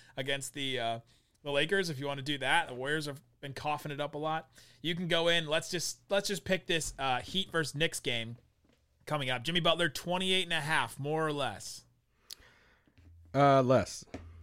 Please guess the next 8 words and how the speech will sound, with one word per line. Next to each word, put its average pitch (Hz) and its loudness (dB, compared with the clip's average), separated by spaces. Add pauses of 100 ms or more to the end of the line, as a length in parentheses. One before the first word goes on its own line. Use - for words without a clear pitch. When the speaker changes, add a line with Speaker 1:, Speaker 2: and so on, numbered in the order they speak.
Speaker 1:
Ooh. 147 -10 (320)
Julius 196 2
Randle, 180 4
twenty-three 202 -4
and 147 -2
a 110 -4
half. 90 -14 (880)
Speaker 2:
More. 131 2